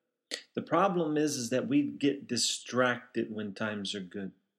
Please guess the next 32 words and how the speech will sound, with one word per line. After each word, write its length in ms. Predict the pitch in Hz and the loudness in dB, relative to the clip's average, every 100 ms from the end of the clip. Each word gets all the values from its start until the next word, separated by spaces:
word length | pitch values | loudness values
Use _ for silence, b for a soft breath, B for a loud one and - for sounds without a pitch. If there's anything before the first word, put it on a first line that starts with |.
| _ _ _ _ | _ _ _ _
We 80 | 127 | 2
don't 320 | 135 156 139 | 4 4 2
feel 260 | - 151 151 | 2 4 6
we 140 | 143 | 6
need 320 | 143 143 160 139 | 6 6 4 2
anything 440 | 120 117 120 117 | 2 2 2 2
from 220 | 113 117 | 2 2
the 80 | 117 | 4
Lord 320 | 117 117 113 | 4 4 2
when 160 | 113 113 | 2 0
times 400 | 123 117 117 113 | 2 2 2 0
are 80 | 110 | -2
good, 280 | 117 113 - B B B | 0 0 -2 B B B
but 160 | 120 113 | -2 2
that's 300 | 135 143 - | 4 4 2
not 240 | 139 131 | 2 2
the 80 | 135 | 0
way 400 | 123 127 123 120 | 2 4 4 2
it's 220 | 110 113 | -2 -2
supposed 480 | - 117 123 117 113 | -2 0 2 2 0
to 80 | - | -4
be. 320 | 101 117 104 98 _ _ B B _ | 0 0 0 -8 _ _ B B _
We 200 | 123 147 | 2 4
are 160 | 139 139 | 4 2
to 160 | - | -4
be 400 | 113 120 117 101 - _ - | -2 2 2 0 -8 _ -4
people 560 | 156 156 131 117 117 _ _ | -2 0 0 0 -2 _ _
that 300 | 117 110 - - - | 0 0 -2 -14 -2
walk 380 | 123 147 151 143 | 2 4 2 0
in 160 | 131 | 2
the 80 | 120 | 4
Spirit 640 | 120 - - 131 113 101 | 2 2 2 2 0 -2